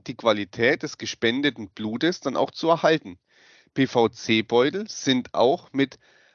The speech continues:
Antikoagulantien, schwieriges Wort, diesmal mach's ich,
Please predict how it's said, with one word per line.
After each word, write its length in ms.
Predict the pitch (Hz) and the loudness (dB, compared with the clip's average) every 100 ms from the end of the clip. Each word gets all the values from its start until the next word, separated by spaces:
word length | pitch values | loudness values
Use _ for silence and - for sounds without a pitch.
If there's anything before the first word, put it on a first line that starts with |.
| _ | _
Antikoagulantien, 2250 | - 160 202 202 202 - - - 131 139 151 - 127 120 123 185 214 - - 107 135 - _ _ | 2 2 0 -8 -10 -12 -14 -2 4 6 4 0 -2 2 2 0 -10 -12 -2 0 0 -8 _ _
schwieriges 480 | - 113 127 147 | -8 -2 0 0
Wort, 160 | 165 160 | 0 -2
diesmal 240 | 143 - | -2 -2
mach's 240 | 120 107 - | 0 0 -4
ich, 220 | 220 - | -10 -10